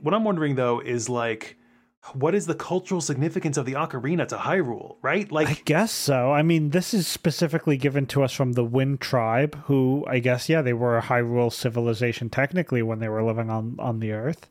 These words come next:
Speaker 2: I do like the fact that the Wind Tribe would have made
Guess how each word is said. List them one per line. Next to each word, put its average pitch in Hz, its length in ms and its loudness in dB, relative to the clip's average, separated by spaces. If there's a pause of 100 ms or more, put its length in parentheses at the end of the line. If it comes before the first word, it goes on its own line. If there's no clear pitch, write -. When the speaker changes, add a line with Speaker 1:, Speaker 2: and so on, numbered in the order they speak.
Speaker 2:
I 151 160 2
do 180 340 2
like 151 760 0 (320)
the 143 240 0
fact 139 340 0
that 131 220 0
the 143 100 2
Wind 135 440 0
Tribe 127 600 0
would 131 200 2
have 123 160 -2
made 123 640 2